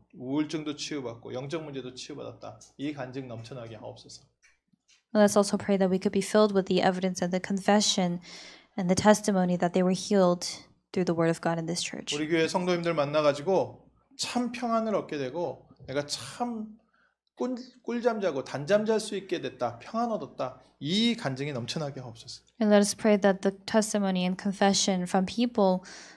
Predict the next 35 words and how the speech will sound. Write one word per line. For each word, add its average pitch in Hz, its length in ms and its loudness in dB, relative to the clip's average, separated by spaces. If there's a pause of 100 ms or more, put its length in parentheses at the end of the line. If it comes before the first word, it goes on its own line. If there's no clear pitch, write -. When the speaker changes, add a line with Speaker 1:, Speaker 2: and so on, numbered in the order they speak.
(200)
Speaker 2:
uh, - 380 -6
saying 208 480 6
that 185 160 8
they 190 240 6
are 190 160 6
now 190 240 8
able 196 320 4
to 202 100 -4
have 185 240 0
a 185 60 -4
good 220 260 4
night's 190 300 -4
sleep, 180 220 -6
a 185 40 -2
good 208 180 4
night's 202 280 4
rest, 175 320 -2
and 175 160 -4
they, 185 160 -2
they 196 160 0
really 202 240 4
have 202 400 0
peace 240 480 2
now 185 80 0
through 202 160 0
the 196 80 -2
people 196 320 -4
of 170 80 -10
this 175 100 -6
church. - 400 -10
Speaker 1:
이를 117 280 -6
위해서 110 480 -4
하나님 120 260 -4
먼저 120 240 0
우리에게 143 500 2